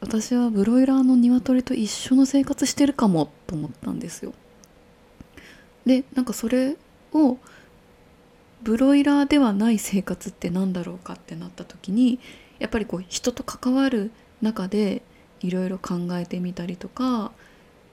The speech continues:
なんかその、他人との関わりの中で何かを見出していくっていうのが大事だよねとか、なんかそういういろんなヒントがいろいろ書かれていて、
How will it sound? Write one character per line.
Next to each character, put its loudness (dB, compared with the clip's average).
な -10
ん -12
か -14
そ -16
の、 -12
他 -12
人 -8
と -8
の -10
関 -12
わ -2
り -4
の -2
中 -4
で -4
何 -4
か -10
を -10
見 -8
出 -6
し -14
て -10
い -20
く -10
っ -14
て -16
い -8
う -6
の -8
が -12
大 -12
事 -18
だ -10
よ -12
ね -10
と -20
か、 -14
な -12
ん -12
か -16
そ -8
う -6
い -4
う -8
い -6
ろ -6
ん -6
な -6
ヒ -6
ン -6
ト -18
が -18
い -12
ろ -10
い -12
ろ -14
書 -20
か -10
れ -12
て -20
い -18
て、 -14